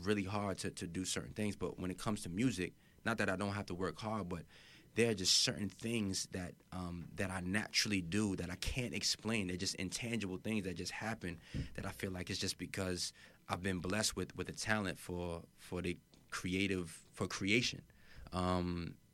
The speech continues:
and so adding strings, gotta just play certain people in my, you know, in my life to be able to say, "Yo, the type of music you make."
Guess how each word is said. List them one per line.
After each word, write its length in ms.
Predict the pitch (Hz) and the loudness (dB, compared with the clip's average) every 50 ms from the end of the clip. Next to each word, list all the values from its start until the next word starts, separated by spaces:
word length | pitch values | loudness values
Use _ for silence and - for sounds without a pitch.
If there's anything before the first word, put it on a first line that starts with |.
| - - | -4 0
and 500 | 95 95 92 92 92 90 90 90 87 - | 0 2 2 2 2 2 0 0 -2 -2
so 240 | - - - 110 98 - | 0 2 2 2 2 2
adding 260 | - 95 107 113 113 107 | 2 4 4 6 6 4
strings, 360 | - - 104 107 113 110 98 | 4 4 4 4 6 4 4
gotta 240 | 90 92 92 101 104 | 2 2 2 2 2
just 200 | 95 - - - | 2 0 -2 0
play 160 | - 101 101 | 2 2 2
certain 240 | - - 98 92 92 | 2 2 0 0 0
people 260 | - 110 87 85 95 | -2 -4 -4 -2 -2
in 60 | 95 | 0
my, 260 | 98 98 95 92 85 - - | 0 2 2 0 0 -2 -2
you 180 | 95 87 92 | -2 -2 0
know, 100 | 95 87 82 | -2 -2 -2
in 80 | 90 | -2
my 100 | 92 90 90 | -2 -2 -2
life 280 | 90 98 104 107 107 | 0 2 2 2 2
to 220 | - - 101 90 82 - - - - - - - - - | 2 2 2 2 0 -2 -8 -16 -18 -18 -20 -20 -8 -2
be 100 | 101 101 | 0 2
able 160 | 107 98 101 | 2 2 0
to 60 | 101 | 0
say, 140 | - - 104 98 | 0 0 0 0
"Yo, 180 | 95 107 110 | 2 2 2
the 60 | 101 92 | 0 0
type 220 | - 127 117 - | 0 0 0 0
of 60 | 95 | 2
music 300 | 104 117 127 113 110 107 | 2 2 2 2 0 -2
you 60 | 95 92 | -2 0
make." 360 | 95 98 117 131 120 - - | 0 2 2 2 0 -2 0